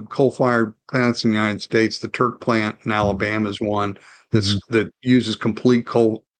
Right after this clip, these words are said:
Speaker 1: uh, clean coal technology. Um, our, our plants are, are really clean compared to ones in
Speaker 2: Comparatively
Speaker 1: China.
Speaker 2: speaking. But yeah, so
Speaker 1: Right.
Speaker 2: the, the point of these environmentalists is, like, they don't give a flip what's happening in India and China. They only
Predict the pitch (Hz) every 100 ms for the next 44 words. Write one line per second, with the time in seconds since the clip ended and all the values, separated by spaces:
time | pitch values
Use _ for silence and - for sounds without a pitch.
0 | _ 113 104 - 143 120 120 117 117 110
1 | 107 110 113 113 113 117 110 _ _ _
2 | - - 104 101 98 - - 143 135 147
3 | 165 - 127 113 113 101 - - 104 98
4 | 98 101 107 143 139 104 - 107 104 104
5 | 95 113 104 117 104 101 104 104 107 120
6 | 147 120 110 104 - 117 104 95 - -
7 | 170 190 147 123 - 165 147 - 147 165
8 | 175 170 131 135 123 127 135 123 147 190
9 | 139 113 127 113 127 - 156 139 123 175
10 | 147 135 123 127 - 123 120 127 117 113
11 | 120 113 117 104 131 127 123 117 - 143
12 | 165 175 170